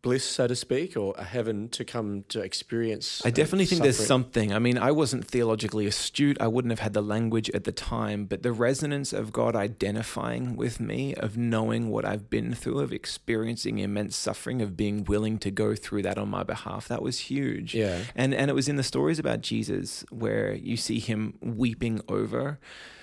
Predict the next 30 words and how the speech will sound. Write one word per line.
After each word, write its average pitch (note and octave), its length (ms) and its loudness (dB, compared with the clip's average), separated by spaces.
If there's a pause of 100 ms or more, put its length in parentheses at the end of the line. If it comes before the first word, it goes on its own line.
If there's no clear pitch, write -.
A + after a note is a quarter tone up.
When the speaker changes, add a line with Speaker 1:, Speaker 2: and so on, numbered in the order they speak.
(180)
Speaker 2:
other G#2+ 180 2
people's G#2 400 -2
grief - 500 -4
with - 380 -4 (240)
the A2 120 -2
death G2+ 220 -2
of G2+ 80 -2
Lazarus G#2+ 380 0
in G#2+ 140 0
John A2 180 0
chapter G#2 380 -4
eleven, G#2+ 420 -2
Speaker 1:
Yeah. A#2+ 120 4
Speaker 2:
where A2+ 360 0 (380)
you B2 160 2
see B2+ 220 0
him A#2 200 0
confronting A#2 720 0
suffering B2+ 600 -4
and B2 200 2
particularly B2+ 480 -2
evil A#2+ 440 -2
and A#2 80 -2
injustice A2+ 640 -4
as A2 140 -2
being A2 500 -2
a - 80 0
perversion A#2 800 2
Speaker 1:
Mm. A2+ 80 -4
Speaker 2:
of G#2+ 400 -4